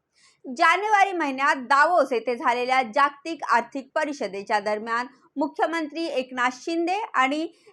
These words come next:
त्यांचे शिष्टमंडळ स्वित्झर्लंडमध्ये हजर होते. या दौऱ्यात त्यांच्यासाठी स्विसच्या या एका कंपनीने पाहुणचाराची सेवा पुरवली होती. कंपनीने महाराष्ट्र औद्योगिक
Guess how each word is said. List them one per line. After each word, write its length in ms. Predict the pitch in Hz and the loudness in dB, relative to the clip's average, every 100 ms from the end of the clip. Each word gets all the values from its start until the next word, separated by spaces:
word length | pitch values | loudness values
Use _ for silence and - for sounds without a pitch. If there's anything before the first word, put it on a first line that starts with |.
| _ | _
त्यांचे 400 | 339 339 330 370 | 2 2 2 -4
शिष्टमंडळ 840 | 403 - 403 403 269 214 202 202 254 | -6 -2 -2 0 -2 0 -4 0 0
स्वित्झर्लंडमध्ये 1000 | - 320 311 330 320 320 320 294 262 330 - | 0 -6 -2 0 0 0 -2 -2 0 0 0
हजर 260 | - 180 196 | -2 0 -4
होते. 360 | 196 - - _ _ _ 381 302 | -6 -14 -20 _ _ _ -12 0
या 160 | 330 | 2
दौऱ्यात 420 | 320 339 339 370 | 6 6 6 4
त्यांच्यासाठी 1040 | 392 - 311 294 320 320 285 277 285 320 _ 427 359 | 2 0 0 0 0 0 -2 -2 -8 -10 _ -20 -20
स्विसच्या 680 | - 370 381 - 330 302 330 | -8 -4 -4 -2 4 6 6
या 320 | 294 277 285 311 370 - | 4 4 4 0 -10 -6
एका 280 | 285 311 | 0 2
कंपनीने 680 | 311 - 381 403 339 233 240 | 2 4 4 4 0 0 -6
पाहुणचाराची 1040 | 277 - 269 285 269 269 277 277 370 453 _ _ | -2 0 0 0 2 4 2 0 -6 -8 _ _
सेवा 480 | - 392 381 370 | -10 -2 4 4
पुरवली 420 | 330 240 202 202 208 | 4 0 -4 -4 -8
होती. 300 | 196 - - _ _ _ _ _ - | -16 -20 -20 _ _ _ _ _ 2
कंपनीने 720 | 381 415 453 440 440 415 440 | 2 4 2 2 -2 -2 0
महाराष्ट्र 640 | 349 277 339 349 453 - 403 | 2 2 6 4 4 2 4
औद्योगिक 580 | 349 262 320 294 339 | 4 2 -4 -4 -6